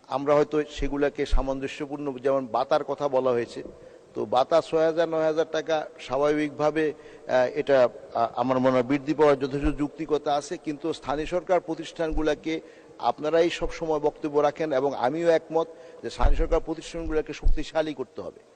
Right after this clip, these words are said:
স্বনির্ভরশীল, শক্তিশালীর অর্থ স্বনির্ভরশীল করা। একটা মানুষ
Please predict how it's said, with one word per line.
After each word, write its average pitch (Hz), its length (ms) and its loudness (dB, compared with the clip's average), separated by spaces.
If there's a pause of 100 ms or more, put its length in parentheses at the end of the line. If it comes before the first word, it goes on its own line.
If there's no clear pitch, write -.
(560)
স্বনির্ভরশীল, 170 800 4
শক্তিশালীর 180 560 0
অর্থ 175 180 -4
স্বনির্ভরশীল 165 800 -2
করা। - 220 -4 (580)
একটা 165 260 -6
মানুষ 165 320 -4